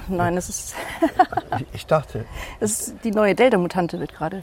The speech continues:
Speaker 1: viel diskutiert, die angeblich in England wütet, ohne dass die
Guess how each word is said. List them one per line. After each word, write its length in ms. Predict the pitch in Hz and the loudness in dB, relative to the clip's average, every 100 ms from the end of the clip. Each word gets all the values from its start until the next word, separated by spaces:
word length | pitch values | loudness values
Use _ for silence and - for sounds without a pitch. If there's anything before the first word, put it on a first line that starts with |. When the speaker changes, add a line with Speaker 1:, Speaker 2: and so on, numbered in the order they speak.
| - | -4
Speaker 1:
viel 140 | 180 | -2
diskutiert, 540 | 143 - 160 180 156 - | -2 -4 -6 -6 -6 -8
die 300 | 180 196 - | -4 -4 -2
angeblich 400 | - 190 185 180 | 0 0 0 -2
in 80 | - | -2
England 320 | 135 208 185 | 0 2 2
wütet, 400 | 180 185 180 - - | 0 0 0 -2 -4
ohne 340 | 147 202 196 | 2 4 4
dass 300 | - 165 - - - - | 2 -2 -4 -16 -14 -8
die 320 | 170 165 | -4 -4